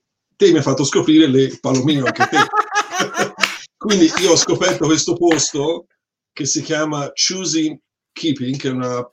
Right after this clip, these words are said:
cartoleria dove fanno, ricorda, probabilmente è l'equivalente delle cartolerie fiorentine, perché fanno...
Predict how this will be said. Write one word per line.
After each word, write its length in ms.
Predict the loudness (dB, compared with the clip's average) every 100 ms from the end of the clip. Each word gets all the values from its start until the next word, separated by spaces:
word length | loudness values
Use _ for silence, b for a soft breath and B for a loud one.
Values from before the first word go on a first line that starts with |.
| _
cartoleria 680 | -6 -4 -2 2 2 2 2
dove 160 | 0
fanno, 360 | 0 0 2 0 -4 -20 _ -16 -16 _ _ _ _
ricorda, 540 | -2 0 0 2 -2 -2
probabilmente 440 | -2 2 2 4 4
è 40 |
l'equivalente 680 | 4 2 2 2 2 0 -2
delle 240 | 0 0
cartolerie 500 | 0 -4 -2 0 0
fiorentine, 520 | 0 0 0 0 -4
perché 220 | -4 -6 -4
fanno... 440 | -2 0 0